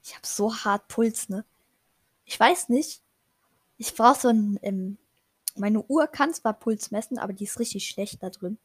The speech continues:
Also, sie kann's, aber ich kann mich nicht darauf verlassen, dass es richtig ist. Mein Gott, berühr mich nicht.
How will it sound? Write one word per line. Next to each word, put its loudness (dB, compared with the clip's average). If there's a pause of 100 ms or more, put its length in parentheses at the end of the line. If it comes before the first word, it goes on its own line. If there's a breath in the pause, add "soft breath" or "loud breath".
(1080)
Also, -4 (440)
sie -4
kann's, 2
aber -2
ich -14
kann 2
mich 2
nicht -2
darauf -4
verlassen, -4
dass -8
es -10
richtig -6
ist. -8 (1700)
Mein 0
Gott, 2
berühr 4
mich 4
nicht. -4